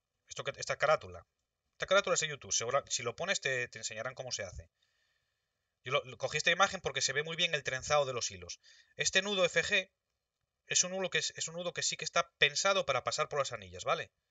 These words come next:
Este está pensado para eso. Y le puedes dar una gameta de tres metros de fluorocarbono. Si pescas en piedra los dentones, por ejemplo, mucho mejor tener cinco metros de fluorocarbono del cuarenta o del cincuenta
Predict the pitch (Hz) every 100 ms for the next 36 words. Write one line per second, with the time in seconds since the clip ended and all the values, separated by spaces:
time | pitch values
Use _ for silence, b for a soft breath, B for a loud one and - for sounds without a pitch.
0 | _ _ _ _ - 143 - - 185 170
1 | 185 180 127 113 127 - - _ _ _
2 | _ _ _ _ _ - 123 117 135 143
3 | 156 156 147 151 185 165 131 143 135 160
4 | 175 160 123 - 107 101 104 120 123 87
5 | _ _ _ _ _ _ _ _ - -
6 | 117 - 131 135 127 160 160 113 98 95
7 | 87 92 101 165 170 165 - - _ _
8 | _ - - 147 160 147 190 _ _ _
9 | _ _ - 139 151 156 151 - 175 131
10 | _ _ _ _ _ _ 113 139 147 -
11 | 143 160 165 165 110 113 113 107 104 107
12 | 123 143 139 131 131 151 156 110 104 110
13 | 110 165 160 180